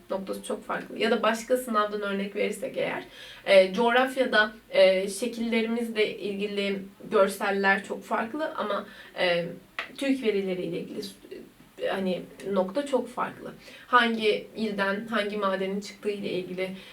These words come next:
e, sistem aslında çok farklı. Anlatmak istediğim bu. Aslında dersler de kendi içerisinde biraz daha rahat algılanabilir noktaları, biraz daha zor algılanabilir noktalar olarak ayrılıyorlar. Bunlara da dikkat etmemiz aslında şart.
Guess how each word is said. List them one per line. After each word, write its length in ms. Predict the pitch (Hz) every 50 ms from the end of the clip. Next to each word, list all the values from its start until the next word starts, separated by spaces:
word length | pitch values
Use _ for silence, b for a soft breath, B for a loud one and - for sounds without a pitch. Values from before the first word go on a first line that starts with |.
| B B
e, 180 | - 180 165 147
sistem 380 | - - 214 202 - 277 226
aslında 320 | 202 208 - - 262 277 269
çok 180 | 254 214 196
farklı. 440 | - - - - - - - - 247
Anlatmak 320 | 254 262 269 262 262 247 254
istediğim 420 | - - 226 202 196 202 - -
bu. 120 | - - - B B B B B
Aslında 320 | 277 302 294 294 240 226
dersler 360 | 226 220 247 - 311 311 277
de 100 | 220 196
kendi 260 | - 226 208 202 -
içerisinde 600 | 349 - - 269 247 - - - - - - - - B B B B B
biraz 400 | 269 285 311 311 294 285 277 269
daha 200 | 285 277 285 285
rahat 280 | 285 254 262 277 269 -
algılanabilir 720 | - 214 214 208 208 208 202 202 196 196 190 190 185 185
noktaları, 540 | 185 185 185 - - 190 175 185 - 320 320
biraz 280 | 320 269 247 240 247 247
daha 120 | 240 240
zor 240 | 247 240 247 247 -
algılanabilir 680 | - 208 196 196 196 190 190 185 185 185 185 190 190 196
noktalar 340 | 196 202 202 202 196 196
olarak 360 | 185 185 208 285 370 392 392 - -
ayrılıyorlar. 760 | 196 196 196 190 190 180 180 180 - - - - - 427 - B B B B B -
Bunlara 300 | 320 302 240 202 185 180
da 140 | 180 185
dikkat 260 | 220 - - - - -
etmemiz 280 | 196 190 185 220 240
aslında 440 | 254 220 220 - - 233 311 415 440
şart. 400 | 440 - - 240 185 196 185